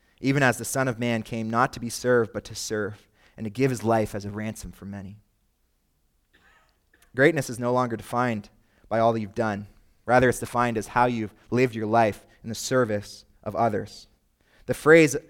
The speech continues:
"To live is Christ," is not lived out on an island, and it's not lived out as a monk in a monastery.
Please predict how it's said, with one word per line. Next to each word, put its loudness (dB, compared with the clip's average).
"To 0
live 4
is -4
Christ," 6
is -4
not 6
lived 4
out 10
on 2
an -2
island, 6
and -6
it's -8
not 4
lived 4
out 6
as 4
a -2
monk 0
in -4
a -6
monastery. -6